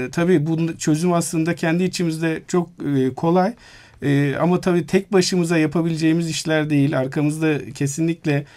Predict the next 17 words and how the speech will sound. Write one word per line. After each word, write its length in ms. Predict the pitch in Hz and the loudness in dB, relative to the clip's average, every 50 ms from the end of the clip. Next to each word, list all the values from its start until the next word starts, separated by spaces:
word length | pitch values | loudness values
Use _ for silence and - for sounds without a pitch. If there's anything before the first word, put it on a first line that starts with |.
| - - _ - | -20 -16 _ 2
devletimizin 680 | 135 139 139 143 143 139 165 156 151 156 160 156 147 | 2 4 4 2 0 0 -2 -2 -2 0 0 0 2
desteğini, 540 | 147 147 143 143 - - 139 139 135 135 143 | 2 0 -2 -2 -2 0 2 2 4 2 2
e, 800 | 151 156 - - 120 131 131 131 131 127 127 123 123 123 123 120 123 | 2 0 -2 -2 -2 0 2 2 2 2 2 0 0 0 0 -2 0
görmemiz 480 | 131 135 135 139 139 143 156 151 147 | 0 0 0 2 2 2 0 0 -2
gereken, 520 | 143 143 131 131 131 135 - 175 170 175 - - - - - - - | -2 0 0 0 0 0 0 -2 -2 -2 -6 -12 -20 -20 -18 -4 0
yani 300 | 135 135 135 135 135 139 | 2 2 4 4 4 4
bu 220 | 143 143 - 104 - | 2 2 0 -2 -4
çok 260 | - 180 165 170 - | -2 0 0 0 0
böyle, 320 | 151 156 156 151 151 143 139 - - - - - _ _ 117 | 0 0 2 2 0 0 -4 -8 -18 -20 -20 -20 _ _ 0
e, 480 | 120 123 123 123 120 117 113 107 101 92 78 - - - | 2 2 4 2 2 0 -4 -6 -8 -10 -12 -16 -18 -18
küçük 300 | - - - 180 180 180 | -14 -4 -2 -2 0 2
rakamlara 640 | 165 156 143 - 160 151 147 143 147 143 156 147 147 | 0 0 4 4 4 4 6 4 4 4 2 2 2
yapılabilecek 840 | 139 135 131 127 - 156 151 151 143 139 143 143 143 147 143 139 147 | 2 2 0 2 2 0 2 4 4 2 2 2 2 0 0 0 0
veya 180 | 135 131 131 | -2 0 0
da 60 | 139 131 | 0 0
sertifikasyonunu 960 | - - 143 127 131 - 165 147 - 160 143 139 - - 147 143 143 147 143 | 0 0 0 0 0 -4 -8 -4 -2 -2 -2 -2 -2 -2 2 2 2 2 2
alınabilecek 720 | 139 143 139 147 147 143 143 143 143 160 156 143 - | 2 2 2 2 2 2 0 2 2 0 0 -2 -6